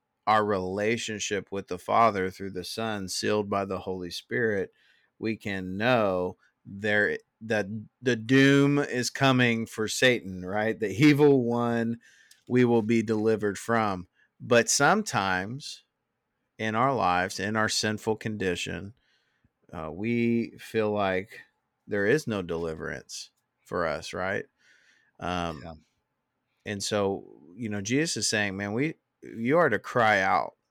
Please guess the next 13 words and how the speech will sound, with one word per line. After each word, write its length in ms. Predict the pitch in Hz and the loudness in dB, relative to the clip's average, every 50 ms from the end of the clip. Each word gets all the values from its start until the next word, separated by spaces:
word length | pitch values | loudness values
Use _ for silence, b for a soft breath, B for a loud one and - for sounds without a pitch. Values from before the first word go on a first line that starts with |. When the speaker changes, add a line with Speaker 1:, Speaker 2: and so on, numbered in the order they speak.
| _ _ - | _ _ -6
Speaker 1:
to 140 | - 110 98 | -4 -4 -4
the 260 | - - - 101 98 | -4 -4 -4 -6 -4
Father 600 | - - 92 95 90 87 - 85 76 73 - - _ _ _ | -2 -2 0 2 0 0 0 -4 -6 -6 -8 -12 _ _ _
for 200 | _ - 113 117 | _ 0 2 2
deliverance 920 | 113 107 113 107 104 104 104 110 123 113 85 71 67 - - - - - _ b b b b b b | 2 2 0 0 0 0 -2 -2 -2 -4 -6 -6 -8 -10 -14 -16 -16 -18 _ b b b b b b
from 360 | b - - 98 104 120 123 | b -8 -4 -2 -2 -2 -2
Satan, 480 | 117 - - 90 87 85 71 87 92 95 | -4 -4 -2 -2 -2 -2 -4 -6 -10 -12
from 580 | 98 - - 101 104 107 107 107 107 104 - - | -12 -8 -4 -2 -2 -2 -2 -4 -6 -8 -10 -14
the 600 | - 104 104 104 101 101 98 98 95 95 95 - - - | -12 -6 -4 -2 -2 -2 -2 -2 -2 -4 -6 -8 -10 -10
entanglements 880 | 101 101 98 - - - 104 107 107 104 104 104 107 98 - - - | -10 -10 -10 -8 -6 -4 -4 -2 -2 -4 -4 -4 -6 -6 -8 -10 -10
and 180 | 101 98 98 95 | -10 -8 -8 -8
snarements 680 | - - 104 101 101 104 104 104 104 104 - - - - | -8 -6 -4 -2 -2 -2 -2 -4 -6 -6 -8 -10 -10 -8
of, 340 | 76 92 98 98 92 - | -6 -6 -6 -6 -10 -16